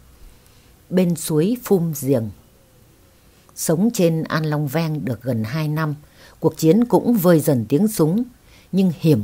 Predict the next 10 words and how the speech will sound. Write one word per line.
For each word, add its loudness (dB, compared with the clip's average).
nguy 0
do -4
mìn -2
vẫn -2
rình -2
rập. -6
Hàng -2
trăm 2
quả 2
mìn 0